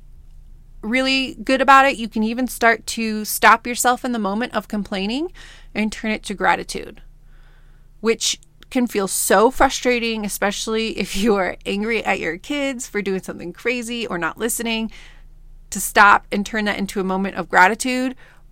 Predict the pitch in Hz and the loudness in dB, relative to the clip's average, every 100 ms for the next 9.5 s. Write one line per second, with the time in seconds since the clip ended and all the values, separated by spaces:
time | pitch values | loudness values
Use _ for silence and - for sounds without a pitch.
0 | - - - - 202 214 214 240 220 220 | -20 -20 -12 -4 -2 -2 -4 -4 -2 -2
1 | 233 247 247 254 - - - - - - | -4 -4 -6 -6 -8 -20 -20 -20 -18 -12
2 | 226 214 208 202 202 - - 196 196 190 | -2 0 0 -2 -6 -12 -14 -6 -2 -2
3 | 190 185 - - 190 185 170 - - - | -2 -4 -6 -8 -4 0 0 -2 -8 -12
4 | - - - 190 - 196 190 185 - - | -14 -18 -8 -6 -4 -4 -2 -4 -6 -2
5 | 170 - 180 180 - - - - 208 - | -2 -2 -6 -6 -8 -10 -10 -12 -14 -18
6 | - - - - - 196 196 - 202 196 | -20 -20 -20 -20 -8 -4 -4 -4 -8 -6
7 | 185 202 196 233 262 240 208 - 208 - | -4 -4 2 2 4 0 -2 2 4 6
8 | 262 311 302 - 233 233 - - - - | 6 6 0 2 2 2 -2 -10 -14 -20
9 | - 202 196 233 | -10 -8 -4 -2